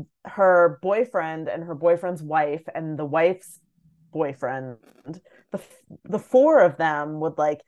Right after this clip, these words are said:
have, have, like, big meals together, like Thanksgiving. Like,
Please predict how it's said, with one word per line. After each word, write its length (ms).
have, 300
have, 320
like, 260
big 160
meals 340
together, 300
like 180
Thanksgiving. 720
Like, 200